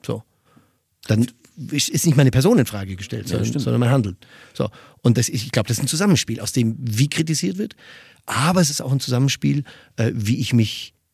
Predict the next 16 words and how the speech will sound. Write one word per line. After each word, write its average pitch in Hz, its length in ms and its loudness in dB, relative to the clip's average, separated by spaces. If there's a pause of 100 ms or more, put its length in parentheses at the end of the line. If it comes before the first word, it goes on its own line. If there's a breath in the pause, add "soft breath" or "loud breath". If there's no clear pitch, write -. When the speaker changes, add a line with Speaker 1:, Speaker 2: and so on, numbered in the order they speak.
(160)
Speaker 1:
selber 113 260 2
sehe, 101 320 -4 (180)
glaube 95 280 -6
ich. - 180 -20 (200)
Speaker 2:
Also 92 200 -4
das 101 140 -2
Beste 143 380 0
wäre 135 140 0
dann 123 160 0
sogar, 107 360 -2 (340 loud breath)
wenn 98 420 0
er 73 380 -2
weiß 85 520 -4
oder 80 140 -10
sie 98 300 -6
weiß, 107 380 -4